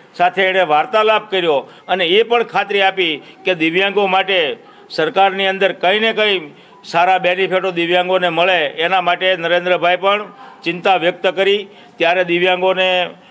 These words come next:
મનસુખભાઈ માંડવિયા મિનિસ્ટર, અ, રૂપાલા સાહેબ તેમજ, અ, રાષ્ટ્રપતિ, એ બધાને તમામને મેળવ્યા હતા. ત્યારબાદ એક દિવ્યાંગોની અપેક્ષા હતી કે અમને ગુજરાતના મુખ્યમંત્રી વિજયભાઈ રૂપાણીને અમારે મળવું છે, તો ત્યારે પણ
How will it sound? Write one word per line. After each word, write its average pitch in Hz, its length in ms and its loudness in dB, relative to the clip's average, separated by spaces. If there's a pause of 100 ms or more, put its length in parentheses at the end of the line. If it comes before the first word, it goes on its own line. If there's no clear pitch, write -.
(100)
મનસુખભાઈ 165 460 0
માંડવિયા 175 480 0
મિનિસ્ટર, 190 540 -2 (540)
અ, 151 280 4
રૂપાલા 175 380 2
સાહેબ 190 300 2 (520)
તેમજ, 180 360 0
અ, 180 320 4
રાષ્ટ્રપતિ, 180 800 -2 (120)
એ 180 100 -2
બધાને 170 520 0
તમામને 180 440 0
મેળવ્યા 185 340 2
હતા. 190 300 0 (360)
ત્યારબાદ 190 460 2
એક 190 140 0
દિવ્યાંગોની 180 580 0
અપેક્ષા 185 480 0
હતી 185 320 -2 (320)
કે 175 80 2
અમને 175 560 0
ગુજરાતના 180 600 2
મુખ્યમંત્રી 180 640 -2
વિજયભાઈ 170 420 2
રૂપાણીને 180 460 0
અમારે 180 260 2
મળવું 170 360 -2
છે, 139 240 0 (340)
તો 170 120 2
ત્યારે 170 380 0
પણ 190 300 0